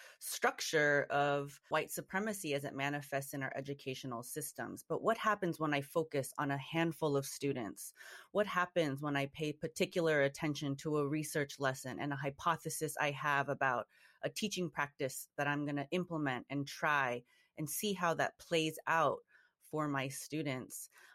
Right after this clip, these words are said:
I wonder if any of you could share an example of a lesson or a scenario in a classroom that you saw that m-, could, could give our listeners an idea of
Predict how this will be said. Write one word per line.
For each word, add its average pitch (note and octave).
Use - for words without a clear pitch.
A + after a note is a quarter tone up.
I G3+
wonder C#4
if F#4+
any G#3+
of A#3
you F#3
could E3+
share D4
an E4
example F#3+
of D#3+
a D3+
lesson G3
or E3+
a E3
scenario A#3+
in C4
a F#3+
classroom E3+
that D3+
you D3+
saw C#3+
that E3
m-, F#3+
could, G#3+
could G#3
give C4+
our F4
listeners G3
an E3+
idea D#3+
of C#3